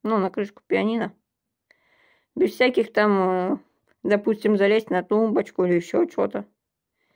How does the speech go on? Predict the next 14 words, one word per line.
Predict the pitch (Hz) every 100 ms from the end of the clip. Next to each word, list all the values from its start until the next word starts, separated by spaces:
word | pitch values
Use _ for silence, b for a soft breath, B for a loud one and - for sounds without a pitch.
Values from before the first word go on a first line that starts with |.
| _ _ _ _ _
Сзади | 247 233 240
меня | 240 240
вообще | 226 226 226
кровать | 233 254 262
ещё | -
не | 190 180
убранная. | 175 170 175 269 - _ _ _ _ _ _ _ _ _ _ _ _ _ _
Хотя | - 202 220
вон | 214
у | 202
нас | 196 -
уже | 185 185
десять | 180 185 180
утра. | - 202